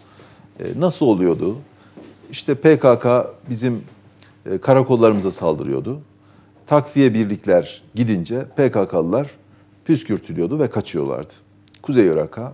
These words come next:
Kandil'e gidiyorlardı. Yalnız bu, e, şu andaki karşılaştığımız cihatçı terör gruplarının,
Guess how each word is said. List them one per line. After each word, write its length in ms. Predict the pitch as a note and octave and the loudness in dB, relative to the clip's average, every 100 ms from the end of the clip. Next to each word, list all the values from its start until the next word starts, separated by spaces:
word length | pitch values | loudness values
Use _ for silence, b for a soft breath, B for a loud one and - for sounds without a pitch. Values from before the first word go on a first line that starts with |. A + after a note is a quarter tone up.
| - | -6
Kandil'e 380 | C3 A#2+ F2+ C#2+ | -4 -2 -2 -6
gidiyorlardı. 480 | - A#1 - - - - _ b b b b b b b b - | -10 -14 -14 -20 -20 -20 _ b b b b b b b b -4
Yalnız 380 | F#3 F#3 G#2+ B2 | -2 0 -4 0
bu, 200 | E3 - - _ _ _ - | 0 -2 -8 _ _ _ -8
e, 140 | F#2+ | -6
şu 200 | F2 - | -6 -4
andaki 440 | E3 A2 F#2+ G#2+ E2+ | -2 0 -2 -2 -6
karşılaştığımız 920 | - A#2 - A#2+ - - F#2 F2 D#2 | -4 -6 -2 -2 -2 -4 -4 -4 -6
cihatçı 520 | G#2+ A2+ G#2 - F#2 | -4 -4 -4 -6 -6
terör 260 | - A#2 A2+ | 0 2 2
gruplarının, 680 | E2 E2+ - D2+ E2+ B2+ | -2 -8 -4 -4 -2 -4